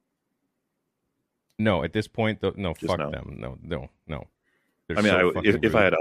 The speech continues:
Speaker 2: absolute control, I would definitely decanonize it.
Speaker 1: No, that shit gets wiped. It never happened. Okay. Luke wakes up from a, a bad dream, and he's like, "Oh, God, thank"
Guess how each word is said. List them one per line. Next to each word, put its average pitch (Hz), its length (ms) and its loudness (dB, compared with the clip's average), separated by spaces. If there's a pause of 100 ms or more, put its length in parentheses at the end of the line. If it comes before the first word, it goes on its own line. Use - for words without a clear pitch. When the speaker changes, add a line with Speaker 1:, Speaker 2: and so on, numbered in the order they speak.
Speaker 2:
absolute 78 360 -2
control, 76 260 -6
I - 40 -2
would 73 120 -10
definitely 71 420 -10
decanonize 69 400 -14
it. 73 120 -16 (360)
Speaker 1:
No, 87 300 -8 (280)
that 87 120 -10
shit 90 140 -10
gets 90 160 -8
wiped. 80 340 -12
It - 60 -18
never 92 280 -4
happened. 69 380 -12 (880)
Okay. 76 180 -8 (160)
Luke 107 240 -2
wakes 104 300 -2
up 87 160 -2
from 82 280 -10 (100)
a, 87 120 -4 (240)
a 92 80 -6
bad 80 240 -4
dream, 80 200 -6
and 80 80 -6
he's 69 120 -8
like, 73 140 -10 (340)
"Oh, 92 140 -18 (120)
God, 82 360 -14
thank" 78 120 -16